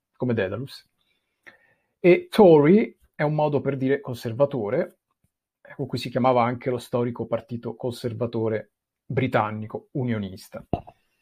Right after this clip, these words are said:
Ecco, mister Deasy si difende dicendo che furono gli stessi orangisti,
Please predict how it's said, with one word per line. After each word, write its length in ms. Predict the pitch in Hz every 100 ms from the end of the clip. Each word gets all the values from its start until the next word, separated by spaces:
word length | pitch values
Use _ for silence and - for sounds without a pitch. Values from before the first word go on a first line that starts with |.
| _ _ _ _ - - _ _ _ _ _ _
Ecco, 220 | 214 190
mister 240 | 170 170 196
Deasy 220 | 247 190
si 160 | -
difende 400 | 165 202 175 165
dicendo 420 | 156 147 185 170 147
che 120 | 131
furono 400 | - 180 160 147
gli 60 |
stessi 460 | - - 190 - 170 -
orangisti, 1080 | 180 170 156 127 127 - - 160 202 -